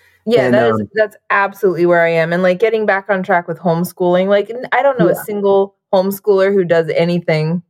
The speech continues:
Speaker 1: meaningful in December.
Speaker 2: Yeah.
Speaker 1: You know?
Speaker 2: They don't,
Speaker 1: I don't
Speaker 2: they
Speaker 1: even
Speaker 2: hardly
Speaker 1: think,
Speaker 2: do
Speaker 1: I don't
Speaker 2: anything
Speaker 1: think
Speaker 2: in
Speaker 1: that's regular
Speaker 2: regular school.
Speaker 1: school. Yeah,
Speaker 2: Yeah.
Speaker 1: I don't think
Speaker 2: Oh,
Speaker 1: anything
Speaker 2: yeah.
Speaker 1: happens.
Speaker 2: I remember those days, you know? I loved it. Um, <laughs>
Speaker 1: Right, yeah, it's special. I mean,
Speaker 2: Yeah,
Speaker 1: it's
Speaker 2: it's nice.
Speaker 1: special. It's important.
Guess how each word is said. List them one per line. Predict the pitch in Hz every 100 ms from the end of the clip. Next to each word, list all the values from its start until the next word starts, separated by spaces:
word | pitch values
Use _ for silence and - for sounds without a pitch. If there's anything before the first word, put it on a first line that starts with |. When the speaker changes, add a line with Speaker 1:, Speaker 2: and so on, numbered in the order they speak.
| _
Speaker 1:
meaningful | 180 175 175 190 185
in | 185 185
December. | 180 190 180 185 190 _ _ _ -
Speaker 2:
Yeah. | 285
Speaker 1:
You | 262
know? | 165 175 -
Speaker 2:
They | 320
don't, | 349
Speaker 1:
I | 311
don't |
Speaker 2:
they | 359
Speaker 1:
even | 339
Speaker 2:
hardly | 320 277
Speaker 1:
think, | 403
Speaker 2:
do | 339
Speaker 1:
I | 403
don't | 415
Speaker 2:
anything | 339
Speaker 1:
think | 320
Speaker 2:
in | 311
Speaker 1:
that's | -
regular | 311 359 -
Speaker 2:
regular | 302 277 208
school. | 120 101
Speaker 1:
school. | 170 151 175 -
Yeah, | 196 440 453
Speaker 2:
Yeah. | 208
Speaker 1:
I |
don't | 233 226
think | 208 214
Speaker 2:
Oh, |
Speaker 1:
anything | 294 254
Speaker 2:
yeah. | 339 156
Speaker 1:
happens. | 147 - 165 -
Speaker 2:
I | 190
remember | 294 269 196 156
those | 131 127 110
days, | 123 117 208 - -
you | 165
know? | 170 240 - _ -
I |
loved | 165 240 -
it. | - _ _ _ _ _ -
Um, | 143 135 160
<laughs> | -
Speaker 1:
Right, | 240 170
yeah, | 330 539 277 -
it's | 427 -
special. | 269 523 - 523
I | 571
mean, | 440
Speaker 2:
Yeah, | 453 523
Speaker 1:
it's | -
Speaker 2:
it's | 277
nice. | 214 147
Speaker 1:
special. | 427
It's | 294 -
important. | 359 349 392 539 - 180